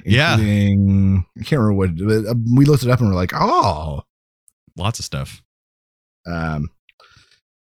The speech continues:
Speaker 2: and then the other guy, uh, the guy who says the, the, the, uh, the line, "Better run, squirrel." Uh, he was in Gremlins. <laughs>
Speaker 1: Oh.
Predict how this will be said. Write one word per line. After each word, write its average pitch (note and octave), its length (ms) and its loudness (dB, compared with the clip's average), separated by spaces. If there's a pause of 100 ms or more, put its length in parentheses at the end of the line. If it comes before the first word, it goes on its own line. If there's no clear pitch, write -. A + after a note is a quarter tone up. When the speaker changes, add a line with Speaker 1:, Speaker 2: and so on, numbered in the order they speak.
(120)
Speaker 2:
and A#2+ 100 4
then B2+ 220 4
the B2 180 2
other C#3+ 220 2
guy, G#2 460 2 (140)
uh, F#2 300 -2
the G2 80 -2
guy A2 160 2
who A2+ 160 4
says G#2 460 0
the, G2+ 140 0
the, G2 300 -2 (200)
the, A2 420 2
uh, F2+ 340 -4
the G2+ 140 -4
line, F#2+ 340 0
"Better A2+ 240 2
run, B2 320 4
squirrel." A2 640 0 (600)
Uh, E2+ 360 -2 (200)
he F3+ 220 2
was D3+ 200 4
in A#2+ 160 6
Gremlins. G2 720 0 (140)
<laughs> - 260 -8 (460)
Speaker 1:
Oh. C3+ 240 0